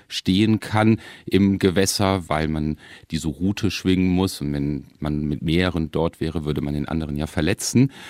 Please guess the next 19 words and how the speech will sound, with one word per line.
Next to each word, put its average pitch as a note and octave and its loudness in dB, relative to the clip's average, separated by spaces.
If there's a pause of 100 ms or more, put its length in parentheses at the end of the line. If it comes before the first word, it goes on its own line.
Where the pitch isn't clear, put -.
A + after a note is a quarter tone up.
(200)
Und F2+ -2
es - -4
ist A#2+ -2
ein G2+ 0
Text, - -4
der F#2+ -2
sehr, G#2+ 0
sehr G#2+ -4
gut - -6
ankam D2 -2
bei D2+ -4
der D2+ -4
Jury. G2 -2
Die C#2+ -6
haben D2+ -4 (140)
unisono G2+ 2 (280)
in F2 -2
der F2 2
Jury-Diskussion D#2+ -2